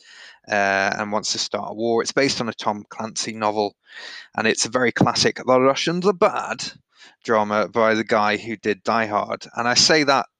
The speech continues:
in a terrible accent because this is on my list because it is the epitome of Sean Connery not caring about an accent. He starts, he does a little bit of Russian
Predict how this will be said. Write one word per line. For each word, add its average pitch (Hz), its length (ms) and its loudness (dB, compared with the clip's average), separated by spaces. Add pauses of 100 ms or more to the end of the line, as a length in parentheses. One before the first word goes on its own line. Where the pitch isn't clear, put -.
(120)
in 135 120 -4
a 127 60 -2 (120)
terrible 127 380 0
accent 110 420 -2
because 113 300 -8
this 139 240 -4
is 127 100 -6
on 127 140 -2
my 117 160 -2
list - 400 -4 (420)
because 113 260 -6
it 80 80 -2
is 113 140 -2
the 117 140 -4
epitome 113 560 -6
of 110 240 -2
Sean 135 400 -4
Connery 101 560 -4 (100)
not 117 320 -6
caring 104 600 -6
about 101 320 -6
an 104 100 -12 (100)
accent. - 520 -6 (320)
He 135 60 -6
starts, 156 460 4
he 143 80 -4
does 160 280 2
a 151 40 -2
little 143 220 4
bit - 140 0
of 120 100 -2
Russian 113 380 -6